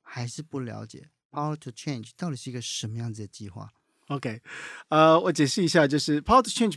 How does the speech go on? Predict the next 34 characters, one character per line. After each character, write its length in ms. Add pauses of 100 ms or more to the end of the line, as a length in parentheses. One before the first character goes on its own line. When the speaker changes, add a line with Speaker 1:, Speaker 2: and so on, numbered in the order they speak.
Speaker 2:
本 180
身 160
的 120
概 200
念， 220
就 100
是 140
我 80
们 100
相 220
信 180
每 300
一 140
个 120
人 160
在 200
他 120
自 160
己 140
手 320
上 240
都 140
握 200
有 180
改 220
变 280
社 320
会 200
的 140
那 240
个 140
力 220
量。 280
Speaker 1:
嗯。 280